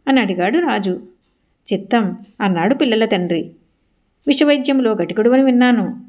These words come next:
నిజమేనా?" అన్నాడు రాజు. "ఏదో తమ దయ," అన్నాడు సూరయ్య.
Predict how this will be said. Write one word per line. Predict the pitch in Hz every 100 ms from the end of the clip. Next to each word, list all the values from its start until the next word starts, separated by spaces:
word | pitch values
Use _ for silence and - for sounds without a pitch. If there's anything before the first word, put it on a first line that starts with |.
| 208
నిజమేనా?" | 185 180 208 202 233 403 - _ _ -
అన్నాడు | 196 175 202 320
రాజు. | 254 196 180 175 - _ _ _ _ _ _ _ _ -
"ఏదో | 202 202 185 180 - -
తమ | 214
దయ," | 202 165 233 220 - - _ _ -
అన్నాడు | 185 175 247
సూరయ్య. | 302 233 190 175